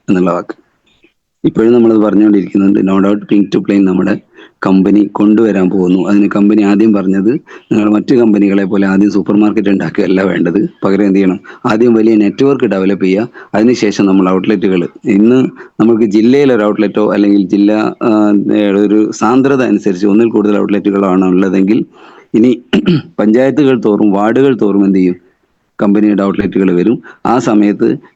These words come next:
നിങ്ങൾ ആവശ്യപ്പെടുന്ന ആട്ടയും മൈദയും വെളിച്ചെണ്ണയും ഒക്കെ എന്ത് ചെയ്യും? കമ്പനി എത്തിച്ചു തരും. അതിനെ വളരെ സിമ്പിളായിട്ട് നമ്മുടെ marketing-ിന്റെ കുലപതിയായിട്ടുള്ള രാജേഷ് സാറിന്റെ വാക്കുകൾ ഇങ്ങനെയാണ്, "Amazon മഴക്കാടുകളിലെ അസൈബറി എടുത്തിട്ട് നയൻറ്റി ഫൈവ് ഉണ്ടാക്കി തരാൻ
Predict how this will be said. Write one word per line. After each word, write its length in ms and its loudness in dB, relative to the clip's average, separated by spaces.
നിങ്ങൾ 260 2
ആവശ്യപ്പെടുന്ന 560 -2
ആട്ടയും 440 0
മൈദയും 360 2
വെളിച്ചെണ്ണയും 480 0
ഒക്കെ 140 -4
എന്ത് 140 0
ചെയ്യും? 260 -2
കമ്പനി 260 2
എത്തിച്ചു 380 -2
തരും. 180 -8
അതിനെ 300 0
വളരെ 240 0
സിമ്പിളായിട്ട് 380 0
നമ്മുടെ 300 2
marketing-ിന്റെ 1080 -2
കുലപതിയായിട്ടുള്ള 720 0
രാജേഷ് 380 -2
സാറിന്റെ 360 -2
വാക്കുകൾ 340 -2
ഇങ്ങനെയാണ്, 480 0
"Amazon 220 2
മഴക്കാടുകളിലെ 800 0
അസൈബറി 680 0
എടുത്തിട്ട് 500 -2
നയൻറ്റി 320 2
ഫൈവ് 240 0
ഉണ്ടാക്കി 300 0
തരാൻ 400 0